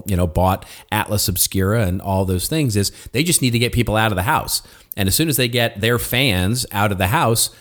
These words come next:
they know that they'll stay at an Airbnb. The same kind of thing here. If they can just get people to subscribe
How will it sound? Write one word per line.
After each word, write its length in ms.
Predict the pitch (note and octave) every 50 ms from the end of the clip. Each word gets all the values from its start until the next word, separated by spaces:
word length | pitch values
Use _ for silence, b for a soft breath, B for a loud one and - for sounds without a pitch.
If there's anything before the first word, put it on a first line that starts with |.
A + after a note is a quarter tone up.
| B
they 200 | B A2+ A#2+ C3
know 240 | C3+ C3+ D3+ F#3 F3
that 160 | - B2+ -
they'll 120 | - B2 A#2+
stay 280 | A2+ - - D#3+ E3
at 80 | B2+ A2+
an 80 | A2 A#2
Airbnb. 400 | A#2 A#2 A#2 B2+ B2 B2 A#2 B2
The 240 | D#3+ D#3 F2+ C#2
same 320 | - - - C3+ C3+ C3+ B2
kind 420 | - - - C3+ C#3 D#3 D3+ C3+
of 80 | A#2+ -
thing 240 | - B2+ A#2+ A2+ G#2+
here. 180 | D3+ E3 A#2
If 100 | F2 -
they 80 | B2 A#2
can 120 | - A2+
just 220 | G2+ C#3 E3 - -
get 120 | D3 -
people 220 | - C3 A#2+ A#2+
to 80 | G#2+ G#2+
subscribe 800 | - - E2 - - - C3 D#3+ F3+ C#3 G2 F2+ E2+ F2 G2 A#2